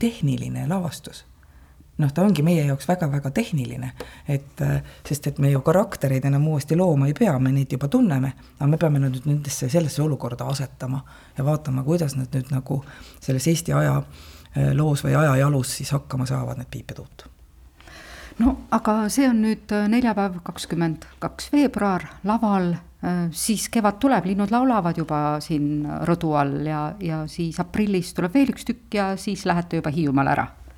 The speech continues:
Speaker 1: E, väga hästi võtsid kiiresti kokku selle, jah, ja täpselt nii ongi. Juba kuuendal aprillil on meil järgmine esietendus ja seekord me kolime oma majast välja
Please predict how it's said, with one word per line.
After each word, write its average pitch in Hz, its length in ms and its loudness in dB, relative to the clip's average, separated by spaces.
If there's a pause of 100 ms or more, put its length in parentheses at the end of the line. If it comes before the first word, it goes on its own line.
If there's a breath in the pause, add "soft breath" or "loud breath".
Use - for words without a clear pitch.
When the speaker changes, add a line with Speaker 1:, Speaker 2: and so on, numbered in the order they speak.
(300 loud breath)
Speaker 1:
E, 247 120 4 (600)
väga 339 240 4
hästi 339 300 0
võtsid 214 320 -2 (220)
kiiresti 247 420 4
kokku 311 300 -2
selle, 139 320 4
jah, 220 160 2
ja 156 100 2
täpselt 220 280 -2
nii 233 140 6
ongi. 156 280 2
Juba 156 180 -2
kuuendal 170 380 2
aprillil 185 360 2
on 156 160 0
meil 160 160 0 (380 loud breath)
järgmine 160 500 4
esietendus 143 520 2
ja 139 80 2
seekord 160 280 2
me 175 100 0
kolime 156 260 4
oma 175 160 4
majast 135 320 0
välja 185 280 4